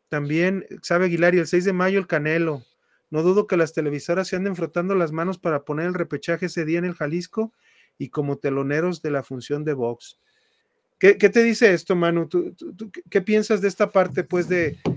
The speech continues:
de que el Akron, eh, eh, nunca ha tenido, este, pues, un estado al cien por ciento, eh, efectivo o, o bueno para, para la práctica del fútbol y que después de estos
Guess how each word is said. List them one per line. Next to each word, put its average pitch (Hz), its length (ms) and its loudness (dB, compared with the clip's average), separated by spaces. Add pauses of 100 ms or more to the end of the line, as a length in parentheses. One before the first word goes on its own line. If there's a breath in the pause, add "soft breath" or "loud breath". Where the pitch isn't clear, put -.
(220)
de 143 180 -2
que 156 100 -2
el 151 100 2
Akron, 190 500 4
eh, - 240 -8
eh, - 160 -6
nunca 185 600 4
ha 160 160 2
tenido, 180 560 4 (260)
este, 139 720 0 (400 soft breath)
pues, 151 200 2
un 190 160 4
estado 196 680 6
al 143 220 2
cien 185 320 0
por 185 180 2
ciento, 185 640 0 (680)
eh, 139 440 -4 (200)
efectivo 185 720 2
o, 151 200 2
o 143 60 0
bueno 185 380 0
para, 143 460 0
para 135 280 -8 (280)
la 143 120 -4
práctica 170 380 -6
del 165 80 -2
fútbol 185 360 -2 (280 soft breath)
y 147 100 -8
que 151 140 2
después 180 320 0
de 196 80 2
estos 185 580 -4